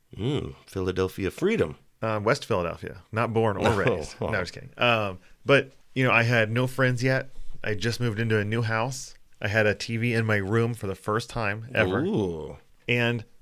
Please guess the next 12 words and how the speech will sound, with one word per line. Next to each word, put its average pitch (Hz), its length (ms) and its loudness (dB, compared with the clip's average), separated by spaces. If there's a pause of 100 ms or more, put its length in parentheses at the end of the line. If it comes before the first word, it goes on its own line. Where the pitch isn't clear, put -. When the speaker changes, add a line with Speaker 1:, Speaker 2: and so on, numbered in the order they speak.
(160)
Speaker 2:
a 113 100 2
Super 123 280 0
Nintendo 104 580 -4
in 98 140 -4
there 95 180 -2
as 87 160 -2
well. 85 420 -6 (160)
Speaker 1:
Hot 95 200 -8
dog. 104 460 0 (420)
Speaker 2:
Yeah. 135 240 2 (140)
In 127 80 -2
fact, 147 300 4